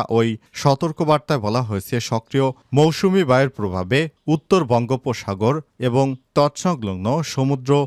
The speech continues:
উপকূল এলাকা, উত্তর বঙ্গোপসাগর এবং সমুদ্র বন্দরগুলোর উপর দিয়ে ঝড়ো হাওয়া বয়ে যেতে পারে। এ অবস্থায় চট্টগ্রাম, কক্সবাজার, মংলা, পায়রা সমুদ্র বন্দরকে তিন নম্বর স্থানীয়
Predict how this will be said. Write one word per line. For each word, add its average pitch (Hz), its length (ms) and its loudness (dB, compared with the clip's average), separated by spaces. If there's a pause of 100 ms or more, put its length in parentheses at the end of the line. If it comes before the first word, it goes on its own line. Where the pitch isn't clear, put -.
(200)
উপকূল 170 480 -2
এলাকা, 113 460 0
উত্তর 120 380 -4
বঙ্গোপসাগর 127 800 -2
এবং 110 220 -2 (100)
সমুদ্র 127 480 -4
বন্দরগুলোর 123 680 0
উপর 127 200 0
দিয়ে 113 260 -2 (260)
ঝড়ো 135 340 2
হাওয়া 156 220 2
বয়ে 110 320 0
যেতে 107 240 -2
পারে। 104 260 -2 (240)
এ 117 60 -4
অবস্থায় 123 460 -2 (200)
চট্টগ্রাম, 160 600 0
কক্সবাজার, 113 680 -4
মংলা, 113 380 0 (240)
পায়রা 139 300 2
সমুদ্র 123 460 -4
বন্দরকে 104 540 -4
তিন 120 300 -2
নম্বর 120 260 0 (380)
স্থানীয় 156 380 -2